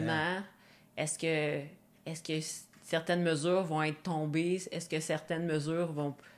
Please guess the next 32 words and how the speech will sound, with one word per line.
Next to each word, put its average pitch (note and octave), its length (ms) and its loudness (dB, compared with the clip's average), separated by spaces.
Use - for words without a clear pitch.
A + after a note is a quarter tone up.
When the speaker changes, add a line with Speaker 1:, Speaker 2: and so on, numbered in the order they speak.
Speaker 2:
tu E3+ 120 -6
sais, E3 100 2
on D#3 100 0
va D3 180 0
relâcher D#3 520 4
sur F3 160 -4
certaines D3 380 -2
choses? E3 460 -2
À F#3+ 120 10
voir, F#3 340 6
là, G3+ 100 0
la E3+ 160 2
suite F3+ 260 -2
des F3 140 6
choses F#3 320 2
vont, D3+ 380 0
là, E3+ 160 4
on E3 80 2
est D#3+ 140 -2
encore E3+ 460 6
confinés, E3+ 480 -4
donc D#3 160 0
c'est D#3 120 -2
sûr F3+ 280 -2
que D3+ 300 -2
là, E3+ 120 2
ça D#3 180 6
va D3+ 160 4
Speaker 1:
<clears throat> - 220 -12
Speaker 2:
relativement E3+ 760 6
bien, F3+ 380 4
là. C#4 120 4